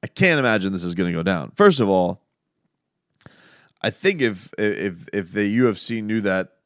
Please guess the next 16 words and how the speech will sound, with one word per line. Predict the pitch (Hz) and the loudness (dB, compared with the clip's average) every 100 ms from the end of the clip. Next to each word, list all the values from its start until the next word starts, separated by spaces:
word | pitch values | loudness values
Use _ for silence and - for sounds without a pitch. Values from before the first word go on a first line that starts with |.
| _ | _
uh, | 95 95 90 87 85 | -2 0 0 -2 -4
McGregor | 95 95 110 110 101 | -6 -4 -2 -2 -2
was | 90 | -4
willing | 92 107 101 | -4 -4 -4
to | 92 | -6
fight | 98 90 | -4 -4
Poirier, | 110 127 117 87 92 | -2 -2 0 -2 -4
I | 90 | -6
think | 101 101 | -6 -6
they | 92 | -6
would | 87 - - | -6 -10 -4
obviously | 101 107 101 - 92 | -4 -2 -6 -8 -6
offer | 92 92 92 | -6 -6 -10
him | 87 | -8
that | 90 | -10
fight. | - 131 92 - | -4 -2 -2 -6